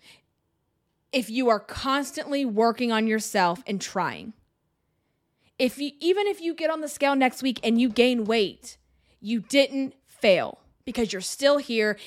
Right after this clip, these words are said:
and you're still in the game. Okay, you gained weight. Cool. Now what are you gonna do differently this coming week?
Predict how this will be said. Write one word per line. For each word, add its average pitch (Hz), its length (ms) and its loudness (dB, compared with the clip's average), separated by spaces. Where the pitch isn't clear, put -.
and 190 120 -6
you're 175 100 -8
still 226 360 0
in 208 80 0
the 196 80 0
game. 165 380 -8
Okay, 277 440 4
you 233 140 0
gained 269 320 2
weight. 254 340 0
Cool. 262 460 2
Now 262 260 4
what 277 160 0
are 277 60 -4
you 269 80 -4
gonna 254 160 -2
do 226 200 -6
differently 214 460 -2
this 196 180 -4
coming 185 340 -4
week? 143 300 -10